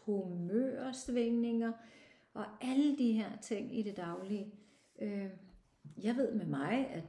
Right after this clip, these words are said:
jeg, jeg, jeg mærker det jo så heller ikke så, så frygtelig meget i dag, fordi jeg går ind i en senere tid, <laughs> når det gælder det her med at være bæredygtig. Øh, så går jeg ind i den,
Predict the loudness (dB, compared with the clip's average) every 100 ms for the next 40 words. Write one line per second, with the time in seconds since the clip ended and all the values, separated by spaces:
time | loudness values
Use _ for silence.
0 | -14 _ _ _ _ -10 -6 -4 -4 -6
1 | -4 -4 -4 -2 0 2 2 0 -2 -4
2 | -6 -6 -2 -2 0 -2 -2 -8 -8 -12
3 | -12 -6 -6 -6 -10 0 0 2 -4 -2
4 | -2 -2 -2 0 0 -2 -8 -20 -20 -20
5 | _ -8 -6 -6 -8 -8 -10 -10 -6 -6
6 | -6 -4 -4 -6 -8 -6 -6 -8 -16 _
7 | _ _ _ _ 4 4 4 0 2 6
8 | 6 4 2 2 2 2 -4 -2 0 2
9 | 2 6 4 4 4 6 6 6 6 6
10 | 4 -6 -16 -20 -14 0 4 6 6 4
11 | 2 2 0 2 2 2 0 -4 -10 -12
12 | -20 _ -20 -20 _ -6 0 0 0 0
13 | 0 2 2 2 2 0